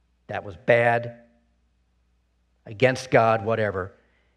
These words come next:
And this is the first time in Luke's gospel that we hear the word sinner or sinful man. Likewise, you and I cannot stand in the presence of the Most Holy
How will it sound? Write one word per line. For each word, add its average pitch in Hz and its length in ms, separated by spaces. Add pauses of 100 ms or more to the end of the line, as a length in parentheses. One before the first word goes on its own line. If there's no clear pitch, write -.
(140)
And 110 200
this 151 260
is 127 200
the 120 80
first 175 380
time 151 320
in 113 160
Luke's 139 220
gospel 117 540
that 101 160
we 120 160
hear 151 240
the 135 120
word 110 380 (120)
sinner 110 480 (800)
or 107 300 (360)
sinful 143 480
man. 98 300 (2250)
Likewise, 160 500
you 196 180
and 185 100
I 190 220
cannot 151 400
stand 196 280
in 156 60
the 147 80
presence 165 400
of 117 140
the 123 80
Most 139 320
Holy 117 440